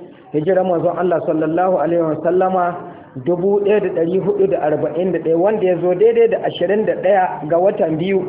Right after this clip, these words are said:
na meladi-, meladiya Annabi Isa alaihi salatu wassalam, dubu biyu da ashirin. A gaskiya muna cikin farin ciki kwarai da gaske. A malam ya zo ne,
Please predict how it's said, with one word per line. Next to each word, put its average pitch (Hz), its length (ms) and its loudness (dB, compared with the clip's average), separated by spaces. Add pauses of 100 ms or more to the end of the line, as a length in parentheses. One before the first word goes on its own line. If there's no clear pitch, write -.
(420)
na 170 120 0
meladi-, 175 560 0
meladiya 165 680 2
Annabi 165 400 -2
Isa 185 160 0
alaihi 170 320 0
salatu 175 340 0
wassalam, 175 460 0 (680)
dubu 220 380 2
biyu 220 260 0
da 196 220 -2
ashirin. 185 600 -2 (600)
A 165 460 2
gaskiya 208 680 2
muna 196 440 0 (120)
cikin 214 460 0
farin 208 360 2
ciki 190 300 -2
kwarai 175 320 2
da 165 60 0
gaske. - 340 -6 (640)
A 175 280 2
malam 226 520 2
ya 226 380 2
zo 233 240 4
ne, 196 160 0